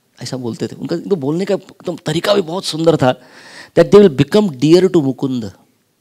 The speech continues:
भगवान मुकुंद को प्रिय बनेंगे वो, "They will become a Vaishnava, not a मायावादी सन्यासी,"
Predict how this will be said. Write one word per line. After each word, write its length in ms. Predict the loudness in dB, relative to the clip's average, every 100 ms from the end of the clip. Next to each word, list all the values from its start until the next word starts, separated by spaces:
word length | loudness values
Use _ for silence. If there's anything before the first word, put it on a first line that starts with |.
| _ _ _ -8
भगवान 200 | -2 0
मुकुंद 420 | 0 -4 -6 -4
को 120 | -4
प्रिय 340 | -6 -6 0 4
बनेंगे 400 | 4 4 4 4
वो, 300 | 4 -2 -8 _ -20 -20 -12 2
"They 160 | 4 6
will 160 | 6
become 260 | 6 8 10
a 80 | 8
Vaishnava, 520 | 6 4 4 4 2 -4 _ _ _ -12 -8
not 120 | -4
a 80 | -2
मायावादी 600 | -2 0 0 2 0 -2
सन्यासी," 540 | -6 -10 -10 -12 -16